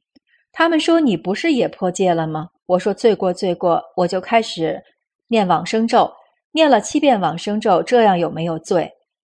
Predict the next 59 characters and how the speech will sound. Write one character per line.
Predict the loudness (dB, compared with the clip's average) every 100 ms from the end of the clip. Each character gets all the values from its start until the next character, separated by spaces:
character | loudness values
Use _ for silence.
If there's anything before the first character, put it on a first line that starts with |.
| _
答 | 0 0 -2
：“这 | -4
是 | -2 0
违 | 2
愿 | 4 4
了， | 2 -2
破 | -2 -4
戒。” | 0 -2 -2 _ _ _ _ _ _ _ 0
问： | 4 4 0 _ -2
梦 | 2 4
见 | 4 4
好 | 2 0
像 | -2 0
在 | 2 0
一 |
家 | 0 -2
新 | -2 -2 0
店 | 2 2
里， | 0 -6 _ _
在 | -4 0
店 | 2 2
里 | -2
吃 | -4 0
饭 | 0 0
全 | -6 -6 -2
都 | 0 0
是 | -2
素 | -4 -4 -4
食， | -2 0 0 -4 _ _ -6
我 | -2
心 | 0
里 | 0
想， | 0 0 0
这 | -2 0
个 |
老 | 4 4
板 | 2 -2
肯 | -6 -6
定 | -4 -4
是 | -2 -2
信 | -2 -6 -6
佛 | -2 0 0 -2 _
吃 | -6 -4
素 | 0 -2
的 | 0 -2
人。 | -2 -4 _ _ _ _
然 | 0 0
后 | 4 4 6
我 | 4
又 | 4
看 | 2 -2
见 | 0 0 0 -4 _
现 | -4 -2
在 | 2 2
店 | 2 0 0
里 | -2
的 | -2
店 | -2 -2
长 | 0 -2